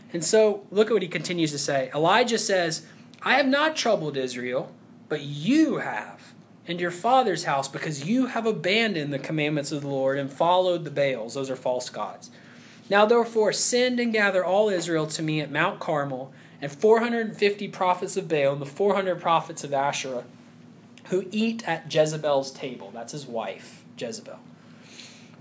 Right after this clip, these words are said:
What Elijah is saying here is he's kind of setting the record straight. Ahab thinks, because Elijah is trying to be a prophet of God, that he's causing all the problem in Israel, right?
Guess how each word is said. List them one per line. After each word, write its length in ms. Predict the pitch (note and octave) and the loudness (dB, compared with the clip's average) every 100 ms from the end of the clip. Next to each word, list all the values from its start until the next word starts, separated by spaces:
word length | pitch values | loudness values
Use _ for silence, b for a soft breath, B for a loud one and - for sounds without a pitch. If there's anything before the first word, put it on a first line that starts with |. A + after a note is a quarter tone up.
| - - - - | -20 -20 -16 4
What 120 | F#3+ | 6
Elijah 440 | F#3 G#3 C4+ A3 | 6 4 2 0
is 140 | D#3 - | -2 -2
saying 340 | F3+ E3 D3+ | 0 0 -2
here 240 | C3+ B2+ | -2 -4
is 240 | B2 C3 C3+ | -4 -6 -8
he's 200 | D#3 - | -8 -10
kind 220 | - D3+ | -6 -6
of 220 | B2+ - - - | -6 -10 -20 -18
setting 340 | - F3+ E3 | -2 0 0
the 80 | D3 | 0
record 360 | C3 B2+ B2+ A2+ | 0 0 -4 -8
straight. 360 | - A#2 G2 - - - - - - - - - - - - - - - - - - | -6 -8 -8 -14 -20 -20 -20 -20 -20 -20 -20 -20 -20 -20 -20 -20 -20 -20 -20 -20 -4
Ahab 600 | F3 B3+ C4 G#3 D#3 C#3+ | 2 4 2 0 0 -2
thinks, 840 | - - A3+ D3+ B2 - - - - - - - - - | -6 -4 -2 -2 -6 -10 -10 -10 -14 -20 -20 -20 -20 -12
because 440 | D#3 - F3+ D3+ | -8 -4 -4 -4
Elijah 720 | - D#3 D3+ E3 F#3 F#3 F3 | -6 -4 0 0 0 -4 -6
is 200 | D#3+ C#3 | -6 -6
trying 400 | - - E3+ E3 | -8 -4 -4 -2
to 60 | D#3+ | -4
be 180 | D3+ D3 | -4 -4
a 60 | |
prophet 520 | D3+ - C#3+ C#3 C#3 B2+ | -4 0 2 2 -2 -10
of 160 | B2 | -8
God, 420 | C3 B2+ A#2 A2 | -4 -4 -6 -10
that 120 | - - | -14 -16
he's 440 | - A3 G#3 F3 | -8 -6 -4 -6
causing 540 | - F3 E3+ D#3+ D3+ | -6 0 0 0 -4
all 160 | C#3+ C3+ | -4 -4
the 100 | C3 | -6
problem 540 | A2+ C#3 C3 A#2+ A#2+ | -6 -2 -2 -2 -8
in 80 | A#2+ | -12
Israel, 400 | A#2 A2+ G#2 F#2+ | -12 -14 -16 -16
right? 280 | B2 C#3+ F3+ | -10 -10 -10